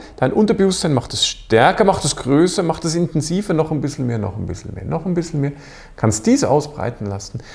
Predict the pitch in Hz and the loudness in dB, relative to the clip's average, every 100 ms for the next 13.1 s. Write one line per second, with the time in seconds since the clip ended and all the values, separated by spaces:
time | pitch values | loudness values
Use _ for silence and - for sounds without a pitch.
0 | - - 170 180 - 202 - 156 160 135 | -6 -2 0 -2 -2 0 4 4 2 0
1 | - 147 214 233 226 196 165 131 127 - | 0 2 4 4 4 2 2 4 4 2
2 | - 277 277 269 214 - 117 117 - - | 2 2 2 -4 -8 -6 -6 -6 -8 -14
3 | - - - - - - - - - - | -14 -20 -20 -20 -20 -20 -20 -20 -20 -14
4 | - - 101 147 165 143 143 170 214 214 | -10 -2 2 2 4 4 4 4 2 2
5 | 175 160 131 110 214 233 190 175 - - | 2 4 2 2 2 2 0 -6 -8 -20
6 | - - - - 123 123 - - - - | -20 -20 -20 -8 -6 -6 -8 -12 -14 -20
7 | - - 135 135 220 277 202 208 - 135 | -12 0 2 4 6 6 4 2 2 0
8 | 117 107 98 92 - - 185 214 214 - | 2 0 -2 -4 -10 -8 -2 -2 -2 -12
9 | - - - - 139 139 - - - - | -20 -20 -12 -4 -2 -4 -12 -20 -20 -20
10 | - 110 95 - - - - - - - | -8 -4 -4 -6 -14 -18 -20 -20 -20 -20
11 | - - - 123 180 160 - 87 90 92 | -20 -8 0 2 2 -2 -4 -6 -6 -6
12 | - - 82 - 95 - 127 165 - 139 | -12 -4 -4 -4 -8 -6 -6 -6 -8 -8